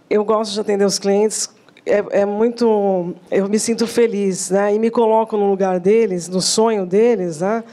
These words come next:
Que eu sei que eles lutaram muito pra conquistar, eh, e comprar esse imóvel. Então, eu me coloco no lugar do cliente e faço o melhor por ele,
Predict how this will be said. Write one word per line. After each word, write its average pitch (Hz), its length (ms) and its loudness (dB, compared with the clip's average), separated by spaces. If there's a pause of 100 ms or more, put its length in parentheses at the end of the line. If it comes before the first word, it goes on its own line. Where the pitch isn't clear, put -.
(440)
Que - 80 -2
eu 214 80 2
sei 240 160 -2
que 233 340 -4
eles 220 280 0
lutaram 233 400 0
muito 247 260 -2
pra 190 300 -2
conquistar, 185 840 -4 (380)
eh, 190 460 2
e 185 80 -2
comprar 202 360 0
esse 202 220 -2
imóvel. 190 380 0
Então, 233 140 -4
eu 240 40 -2
me 254 80 -4
coloco 247 720 2
no 190 140 0
lugar 190 340 0
do 185 120 -6
cliente 202 380 0
e - 20 -10
faço 247 400 -2
o 269 40 -2
melhor 247 400 2
por 233 240 -4
ele, 180 320 0